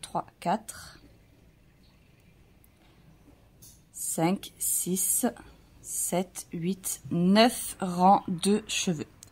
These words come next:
Ensuite, je suis venue tout simplement faire le tour de l'oreille sur deux rangs. Et j'ai fait le tour jusqu'à arriver du coup au niveau de la barbe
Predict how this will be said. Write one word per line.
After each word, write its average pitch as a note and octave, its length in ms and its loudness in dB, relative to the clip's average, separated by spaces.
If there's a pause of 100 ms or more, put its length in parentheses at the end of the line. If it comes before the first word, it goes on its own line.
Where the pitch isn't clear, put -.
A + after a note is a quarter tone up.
(580)
Ensuite, A3 460 4
je F#3+ 140 0
suis G3+ 200 2
venue F#3+ 220 4
tout - 100 0
simplement G3 400 4
faire F3+ 200 2
le F#3 100 4
tour G#3 220 -2
de F3+ 100 0
l'oreille E3+ 480 4
sur F3 260 0
deux D#3+ 160 2
rangs. D#3+ 260 4 (3250)
Et A3 320 2
j'ai A3 280 2
fait B3 220 2
le G#3 100 4
tour G3 560 -2
jusqu'à - 540 0
arriver F3 380 -2
du D#3+ 160 -10
coup - 240 -12
au G#3 60 2
niveau F#3+ 260 2
de D#3+ 100 -4
la D3+ 140 2
barbe G#3 340 4